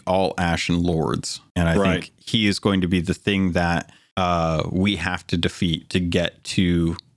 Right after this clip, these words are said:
Speaker 1: Flameheart to, to
Speaker 2: Right.
Speaker 1: kind of control him, um,
Speaker 2: Okay.
Speaker 1: in a sense. So if
Speaker 2: Yeah.
Speaker 1: that's the case, uh, how do you feel about where Stitcher Jim is now?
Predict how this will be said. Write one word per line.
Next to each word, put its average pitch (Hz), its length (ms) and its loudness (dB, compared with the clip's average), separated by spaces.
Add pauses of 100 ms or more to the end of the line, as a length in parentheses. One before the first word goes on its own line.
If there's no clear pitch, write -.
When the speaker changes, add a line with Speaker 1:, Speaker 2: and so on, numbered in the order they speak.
(120)
Speaker 1:
Flameheart 101 800 0 (160)
to, 92 300 2
to - 160 -2
Speaker 2:
Right. 95 120 0
Speaker 1:
kind 95 180 0
of 85 100 -2
control 87 380 0
him, 78 320 0 (200)
um, 82 500 0 (200)
Speaker 2:
Okay. 92 480 -4
Speaker 1:
in 92 140 4
a 80 60 2
sense. 78 440 -4 (200)
So 90 320 0 (420)
if 110 160 -4
Speaker 2:
Yeah. 95 160 0
Speaker 1:
that's 85 120 -4
the 107 60 -6
case, 98 560 -2 (180)
uh, 92 280 0 (160)
how 120 260 -2
do 127 80 2
you 127 100 4
feel 107 360 2
about 92 460 0
where 101 240 2
Stitcher 104 340 -2
Jim 95 220 2
is 90 180 0
now? 101 380 2